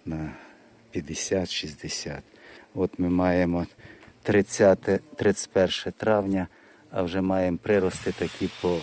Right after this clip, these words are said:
сорок сантиметрів, а їй ще рости до жовтня місяця. Так що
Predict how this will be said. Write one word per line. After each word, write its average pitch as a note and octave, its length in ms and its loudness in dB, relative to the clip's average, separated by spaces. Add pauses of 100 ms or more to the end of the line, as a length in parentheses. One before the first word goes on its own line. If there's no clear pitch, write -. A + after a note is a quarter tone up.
сорок G#2 340 2
сантиметрів, F2+ 760 0 (460)
а F#2+ 80 2
їй G2+ 260 4
ще G2 220 4
рости G#2 480 6
до G2 400 8 (580)
жовтня G2+ 460 6
місяця. F2 640 2 (1500)
Так G#2+ 200 4
що G#2 260 4